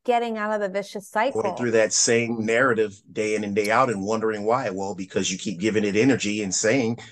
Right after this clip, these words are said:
Speaker 2: and talking about it and thinking about it, and that's what you're drawing. Exactly.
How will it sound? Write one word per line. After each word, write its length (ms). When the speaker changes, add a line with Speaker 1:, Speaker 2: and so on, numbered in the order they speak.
Speaker 2:
and 140
talking 340
about 280
it 120
and 120
thinking 320
about 280
it, 120
and 100
that's 220
what 180
you're 180
drawing. 460
Exactly. 680